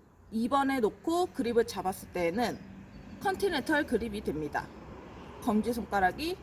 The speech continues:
삼 번을 잡았을 때에는 이스턴 포핸드 그립이 됩니다. 검지손가락이 사 번을 잡았을 때에는 세미 웨스턴 그립이 됩니다. 검지손가락이 오 번을 잡았을 때에는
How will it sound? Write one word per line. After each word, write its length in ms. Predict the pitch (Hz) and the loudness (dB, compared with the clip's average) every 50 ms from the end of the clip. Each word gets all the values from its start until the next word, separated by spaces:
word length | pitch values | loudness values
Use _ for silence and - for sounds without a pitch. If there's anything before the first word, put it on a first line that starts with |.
| - - - - - - - - - - - - - | -12 -16 -16 -18 -18 -18 -18 -18 -18 -18 -18 -16 -14
삼 320 | - - 392 381 370 349 | -6 0 0 2 4 6
번을 440 | 339 339 330 330 339 330 330 330 320 | 6 6 6 6 4 2 2 0 -2
잡았을 420 | - 247 196 196 208 - 208 185 - | -4 -4 -2 -2 -2 -4 -6 -6 -2
때에는 480 | 185 175 165 170 214 285 311 330 349 - - - - - - - - - - - - | 0 0 0 2 2 0 0 -2 -4 -8 -12 -16 -18 -18 -18 -18 -18 -18 -16 -8 -6
이스턴 560 | 220 220 - - - - 349 339 - 339 330 | -4 -4 -4 -4 0 2 4 4 4 4 0
포핸드 420 | - 403 370 370 370 330 359 349 | 0 2 2 2 2 2 0 -2
그립이 320 | - - - 220 233 254 233 | -2 -4 -4 -4 -4 -6 -6
됩니다. 420 | - 175 165 165 156 - 135 - - - - - - - - - - - - - | -4 -4 -4 -4 -2 -2 -2 -4 -4 -10 -18 -20 -18 -18 -20 -20 -18 -18 -18 -10
검지손가락이 1000 | - - 196 196 196 202 226 214 190 - 208 196 185 180 185 240 262 214 - - - - - - - - - - - - - - | -6 -2 -2 0 0 0 -2 -4 -4 -2 0 0 0 0 0 0 0 0 0 -2 -6 -14 -18 -16 -16 -16 -16 -16 -16 -16 -16 -12
사 280 | - - - - 202 208 | -10 -2 4 4 4 6
번을 300 | 247 285 320 339 330 320 | 6 4 4 2 2 0
잡았을 440 | - 233 202 214 233 - 220 - | 0 -2 -2 -2 -2 -4 -6 -4
때에는 480 | - 175 170 151 165 196 233 214 143 - - - - - - - - - - - | -4 -2 -2 -2 0 0 0 -2 -2 -4 -8 -14 -18 -20 -20 -20 -20 -20 -18 -16
세미 460 | - - - 349 359 381 392 392 370 | -14 -6 0 2 2 2 2 2 0
웨스턴 500 | 294 208 190 226 - - - 285 294 277 | 2 2 0 0 -2 -2 0 0 2 2
그립이 360 | 247 208 185 208 220 247 247 | 2 0 0 0 -2 -4 -4
됩니다. 440 | - 233 170 175 175 160 151 - - - - - - - - - - - - - - - - | -2 -2 -2 -2 -2 -2 -2 -4 -4 -6 -12 -18 -20 -20 -20 -20 -20 -20 -20 -20 -20 -12 -6
검지손가락이 920 | 202 190 196 190 220 220 233 208 - 208 202 196 202 - 294 339 359 381 - - - - - - - - - - - - - - - | -2 -2 0 0 0 0 -2 -2 0 0 0 0 0 2 2 2 2 0 -4 -10 -18 -18 -18 -18 -18 -18 -18 -18 -18 -18 -10 -2 2
오 180 | 226 233 233 | 4 4 6
번을 260 | - 254 247 240 240 | 8 8 8 6 6
잡았을 380 | 226 226 175 170 190 - - 160 - | 2 2 0 -2 -4 -6 -8 -8 -4
때에는 520 | - 170 165 160 170 226 302 330 359 370 | -2 0 0 0 0 0 0 0 -2 -4